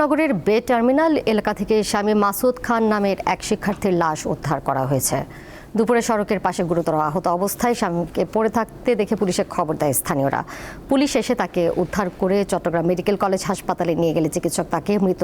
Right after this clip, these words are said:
ঘোষণা করেন। পুলিশ জানায়, নিহতের মরদেহ চট্টগ্রামে মেডিকেল কলেজ হাসপাতালের মর্গে পাঠানো হয়েছে। তার মৃত্যুর কারণ এবং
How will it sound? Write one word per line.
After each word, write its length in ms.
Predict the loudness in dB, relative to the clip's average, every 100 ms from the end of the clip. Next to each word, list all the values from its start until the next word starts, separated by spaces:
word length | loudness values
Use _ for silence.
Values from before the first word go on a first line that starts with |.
| -2
ঘোষণা 300 | -4 -4 -4 -4
করেন। 180 | -4 -4 -8 -16 -16 -16 -2
পুলিশ 180 | 0 2 2
জানায়, 200 | 4 4
নিহতের 280 | 4 4 2 2
মরদেহ 300 | 2 0 0 0 -2 -2
চট্টগ্রামে 440 | 0 2 2 4 2
মেডিকেল 300 | 2 0 0 2 0
কলেজ 200 | 0 -2
হাসপাতালের 480 | -4 -2 -2 0 2 2
মর্গে 260 | 2 0 -2
পাঠানো 240 | -2 0 0
হয়েছে। 240 | 0 -2 -6 -10 -16 -16 -4
তার 120 | 0 2
মৃত্যুর 280 | 2 0 0 0
কারণ 220 | 0 0 0 0
এবং 140 | 0